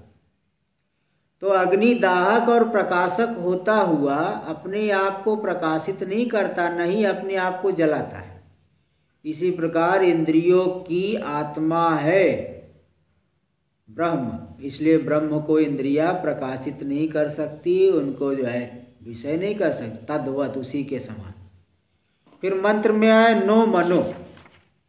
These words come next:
मंत्र में आया था न तत्र चक्षुर गच्छति, न वाग गच्छति, ये दो की तो व्याख्या हो गई। इसके बाद आया था नो मनो,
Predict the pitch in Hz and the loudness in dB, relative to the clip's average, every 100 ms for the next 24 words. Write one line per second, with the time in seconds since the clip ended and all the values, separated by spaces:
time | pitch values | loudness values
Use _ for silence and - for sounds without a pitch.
0 | _ _ - 135 160 170 180 185 190 190 | _ _ -14 -6 -4 -2 0 2 4 6
1 | 147 180 180 - 190 196 175 190 175 - | 4 2 2 2 0 2 0 0 -2 2
2 | 190 185 180 185 196 170 156 185 185 185 | 2 2 2 0 0 0 2 2 4 2
3 | 175 180 180 190 185 185 165 185 185 185 | 2 0 0 -2 0 0 2 0 0 0
4 | 190 165 175 175 190 165 160 143 107 - | 2 4 2 2 0 2 2 2 -4 -8
5 | - - - 147 - 180 175 175 185 180 | -16 -20 -14 -10 -4 0 2 2 2 2
6 | 170 160 180 180 160 143 143 | 0 0 0 0 0 0 -2